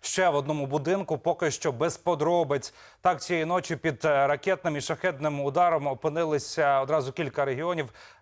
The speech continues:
зокрема Дніпропетровщина, Запоріжжя, Київ. Лише на столицю ворог спрямував до десятка балістичних ракет і велику кількість шахедів. Головною ціллю росіян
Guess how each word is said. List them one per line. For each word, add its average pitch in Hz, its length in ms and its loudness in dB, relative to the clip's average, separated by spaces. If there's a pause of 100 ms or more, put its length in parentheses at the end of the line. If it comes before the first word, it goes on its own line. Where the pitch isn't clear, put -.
зокрема 147 340 0
Дніпропетровщина, 143 920 -2
Запоріжжя, 139 680 -2
Київ. 165 500 0
Лише 135 360 0
на 135 140 -2
столицю 147 540 -4
ворог 131 320 -2
спрямував 135 600 0 (280)
до 160 200 0
десятка 156 580 2
балістичних 143 680 -2
ракет 151 360 -2
і 156 60 0
велику 156 280 -4
кількість 165 380 -4
шахедів. 165 460 0
Головною 147 560 0
ціллю 147 320 -4
росіян 151 480 -2